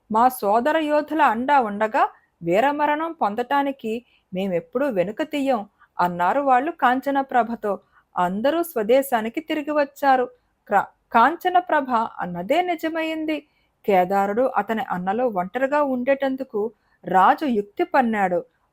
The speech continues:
వాళ్ళు తిరిగి వచ్చే సమయానికి ఆయన తన దండనాథులకు విందు ఏర్పాటు చేశాడు. ఆ విందులో పాల్గొటానికి అందరూ వెళ్ళి ఉన్న సమయంలో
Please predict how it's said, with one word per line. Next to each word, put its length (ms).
వాళ్ళు 200
తిరిగి 340
వచ్చే 360
సమయానికి 840
ఆయన 280
తన 220
దండనాథులకు 1040
విందు 280
ఏర్పాటు 560
చేశాడు. 440
ఆ 100
విందులో 420
పాల్గొటానికి 960
అందరూ 340
వెళ్ళి 340
ఉన్న 260
సమయంలో 720